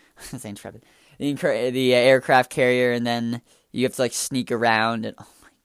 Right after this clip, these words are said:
gosh, dude, you have all, like, you have, like, the sneaking and the running and the, the silence stuff, and it, it's just such,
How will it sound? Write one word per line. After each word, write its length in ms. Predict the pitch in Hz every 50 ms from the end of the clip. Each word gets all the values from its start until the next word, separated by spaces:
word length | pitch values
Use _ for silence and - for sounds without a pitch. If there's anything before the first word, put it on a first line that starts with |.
| _ _ _ _ _ -
gosh, 480 | 202 214 - - 196 185 170 151 147
dude, 320 | - 147 151 147 147 139 151
you 80 | 190
have 120 | 208 208 196
all, 120 | 190 180
like, 180 | 160 165 170 185
you 120 | 214 247
have, 100 | 262 214
like, 140 | 196 156 120
the 80 | 131
sneaking 640 | 123 - - - 208 214 214 214 214 214 208 196 190
and 100 | 170 147
the 80 | 127
running 560 | 117 127 175 185 180 175 175 175 175 170 165 160
and 120 | 151 143
the, 200 | 139 131 120 110 - - - _ _
the 80 | - 120
silence 560 | - - 151 - 147 156 160 156 151 147 -
stuff, 640 | - - - - - 165 156 151 151 151 143 147
and 220 | 135 127 113 113 - _ _ _ _ _ _ _ _ _ _
it, 220 | - 196 190 156 214
it's 120 | 196 165
just 200 | 226 262 254 -
such, 320 | - - 214 214 214 -